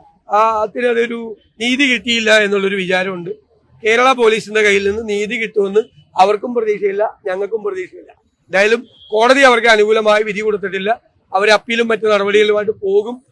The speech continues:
എന്നാണ് ഞാൻ കരുതുന്നത്. ഇതുപോലെ ഈ, ഈ നവീൻ ബാബു കേസിലെ പ്രതിയെ പാർട്ടി സംസ്ഥാന സെക്രട്ടറിയുടെ ഭാര്യയാണ് ജയിലിൽ പോയിട്ട് സ്വീകരിച്ചത്.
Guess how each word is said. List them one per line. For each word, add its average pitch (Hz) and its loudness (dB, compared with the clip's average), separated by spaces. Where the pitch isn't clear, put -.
എന്നാണ് 208 -4
ഞാൻ 214 0
കരുതുന്നത്. 185 -6
ഇതുപോലെ 247 2
ഈ, 233 -4
ഈ 247 -4
നവീൻ 240 2
ബാബു 240 0
കേസിലെ 240 2
പ്രതിയെ 240 -2
പാർട്ടി 240 6
സംസ്ഥാന 247 4
സെക്രട്ടറിയുടെ 240 2
ഭാര്യയാണ് 220 4
ജയിലിൽ 208 0
പോയിട്ട് 202 0
സ്വീകരിച്ചത്. 185 -6